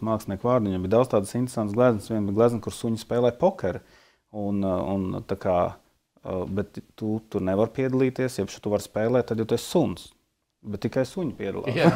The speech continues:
Speaker 1: <laughs> vai ne?
Speaker 2: jā, jā.
Speaker 1: Un to pokeru spēli, un tu it kā gribētu, bet tu nepiedari. Tev jākļūst par,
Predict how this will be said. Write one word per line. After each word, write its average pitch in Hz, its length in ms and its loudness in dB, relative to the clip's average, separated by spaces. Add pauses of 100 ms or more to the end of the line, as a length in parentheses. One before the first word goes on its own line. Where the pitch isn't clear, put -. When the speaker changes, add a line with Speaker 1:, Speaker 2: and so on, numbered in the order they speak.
Speaker 1:
<laughs> 175 100 10
vai 120 80 10
ne? 135 160 10
Speaker 2:
jā, 143 160 8
jā. 131 120 6 (100)
Speaker 1:
Un 135 240 10 (100)
to 113 160 8
pokeru 123 320 6
spēli, 123 140 4
un 117 80 4
tu - 20 12
it 151 140 8
kā 156 100 10
gribētu, 139 560 8
bet 113 160 0
tu 143 80 2
nepiedari. 90 640 0 (100)
Tev 120 160 2
jākļūst 131 560 6
par, 127 220 4